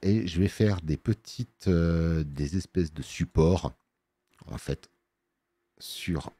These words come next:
la, la carte. Hop, hop, je vais pouvoir le déplacer, celui-ci n'est pas exactement là où je le voulais. Euh, je vais essayer ainsi d'avoir, de donner, euh, de pousser un petit peu plus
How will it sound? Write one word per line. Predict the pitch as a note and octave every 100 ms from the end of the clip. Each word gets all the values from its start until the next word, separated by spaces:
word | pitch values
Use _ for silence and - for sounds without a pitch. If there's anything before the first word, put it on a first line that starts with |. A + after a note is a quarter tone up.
| _ -
la, | B1+ B1 A1+ G1+ - _ _ _
la | D#2+ E2+
carte. | - F2 G2 - D3 C#3 - G#2+
Hop, | A#2 - - - - - - _
hop, | - - _ -
je | B1
vais | A1+
pouvoir | - G#1+ G#1+ - _ _ -
le | C#2
déplacer, | C2+ C#2+ C#2 A#2
celui-ci | - D2 C#2 - D2 - -
n'est |
pas | - G2
exactement | D2+ D2+ D2 C#2
là | C2
où | B1+
je | -
le | F2
voulais. | - F2 C#3 D3+ - - -
Euh, | C#3 B2+ A#2 A2 G#2+ G2+ G2+ -
je | F2 E2
vais | G2 - _ _
essayer | E2+ - - F#2 G2 F#2+ _
ainsi | A2 A2 - B2
d'avoir, | A2+ C#2+ D2 F2 F2 D2
de | C2+
donner, | C2 D2 E2+ F2+ - - - _
euh, | C#2+ C2 C2+ A2 - _ _ _ _ _ _ _ _ _ -
de | -
pousser | - - - F2+
un | F2
petit | D#2 - E2+
peu | D#2+
plus | - F2+ F2+ -